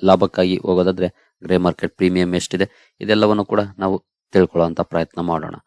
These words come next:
ಮೊದಲಿಗೆ ಡಿಸ್ಕ್ಲೇಮರ್ ಕೊಡ್ಲಿಕ್ಕೆ ಇಷ್ಟಪಡ್ತೀನಿ. ಈ ಐ ಪಿ ಒ ನ ನಾನು ರೆಕಮೆಂಡ್ ಮಾಡ್ತಿಲ್ಲ, ನೀವು ಫರ್ದರ್ ಸ್ಟಡಿ ಮಾಡಿ ನಿಮ್ಗೆ ಏನ್ ಅನ್ಸುತ್ತೆ ಅದ್ರ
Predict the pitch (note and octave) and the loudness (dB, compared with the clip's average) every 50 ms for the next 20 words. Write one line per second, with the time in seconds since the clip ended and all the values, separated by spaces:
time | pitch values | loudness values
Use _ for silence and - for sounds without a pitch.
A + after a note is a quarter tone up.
0 | _ _ _ _ _ _ A#2 B2 B2 B2+ C3 A2+ G#2+ G2+ G2 G2+ G2 - - G#2 | _ _ _ _ _ _ -6 -6 -2 -2 0 0 0 0 0 -6 -8 0 0 2
1 | G#2 G#2 F#2+ G2+ F#2 G2+ F#2+ G2+ - - G2+ - F#2+ G2 - G#2+ C#3 D3+ - _ | 2 2 2 0 -2 -2 -6 -6 -6 -6 -6 -4 -4 -4 -4 -4 -6 -6 -10 _
2 | _ - F#2+ F2+ F2+ E2+ - F2+ F2 F2 F2 F#2 F#2 F2 F2 F2 E2+ E2+ E2+ - | _ 0 2 2 2 2 0 0 0 0 0 -2 -4 -4 -4 -4 -4 -4 -6 -8
3 | - F2+ F2+ F2 F2 E2+ E2+ - - G2 C3 D#3 - _ - F#2+ F#2 F2 - F#2+ | -6 -6 -6 -4 -4 -4 -6 -4 -2 -2 -2 -4 -6 _ -12 -12 -12 0 0 0
4 | F2+ F2 F#2+ F#2 - - - F2+ F2+ F2+ F2 F2 F#2 F2 F2 F2 F2 F2 F2 F2 | 2 4 2 0 0 -2 -2 -2 0 0 0 -2 -2 -2 -2 -4 -4 -4 -4 -4
5 | E2+ E2+ - F2 - - E2 D#2+ F2 | -4 -6 -8 -10 -6 -6 -6 -4 -4